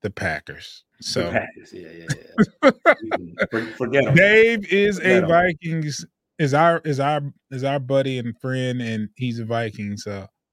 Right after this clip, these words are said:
Speaker 1: uh, big, long time, uh, Vikings fan, and you can check him out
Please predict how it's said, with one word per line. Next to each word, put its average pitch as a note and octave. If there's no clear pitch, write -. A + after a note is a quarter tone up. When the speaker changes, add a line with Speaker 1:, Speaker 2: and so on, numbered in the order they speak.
Speaker 1:
uh, G2
big, B2
long A#2
time, A2
uh, F#2
Vikings A2
fan, G2+
and G#2+
you G#2+
can A2
check G#2+
him B2
out A2